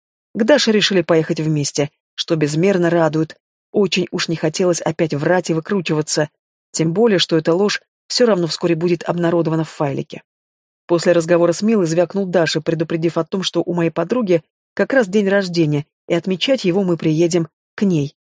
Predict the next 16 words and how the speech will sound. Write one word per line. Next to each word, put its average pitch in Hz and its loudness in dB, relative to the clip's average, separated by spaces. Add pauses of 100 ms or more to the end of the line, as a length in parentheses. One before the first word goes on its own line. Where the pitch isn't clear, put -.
(240)
Причем 165 0
первую 165 2
партию 160 -2
гостей 165 0
привезу 165 0 (320)
часика 175 0
на 170 -2
полтора 165 2
раньше 180 0
оговоренного 156 0
времени. 147 -2 (840)
Девушка 277 0
с - -4
удивительной 208 2
легкостью 160 0
согласилась, 160 0